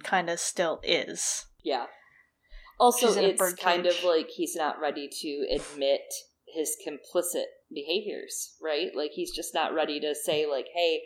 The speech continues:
Speaker 2: maybe I am part of the bad stuff happening." Or
Speaker 1: Yeah.
Speaker 2: was part of the bad stuff.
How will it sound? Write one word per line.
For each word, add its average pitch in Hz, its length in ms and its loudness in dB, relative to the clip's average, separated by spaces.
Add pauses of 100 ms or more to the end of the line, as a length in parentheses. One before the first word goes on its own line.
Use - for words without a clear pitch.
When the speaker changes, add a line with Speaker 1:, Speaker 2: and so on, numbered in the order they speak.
(320)
Speaker 2:
maybe 147 480 0
I 147 460 4
am 147 260 -2
part 151 300 4
of 147 160 -2 (140)
the 131 100 0
bad 143 300 4
stuff - 560 0 (220)
happening." 117 520 -2 (800)
Or 147 180 8
Speaker 1:
Yeah. 147 160 6
Speaker 2:
was 135 320 8
part 127 240 2
of 120 80 -4
the 131 80 -2
bad 104 240 -2
stuff. - 340 -2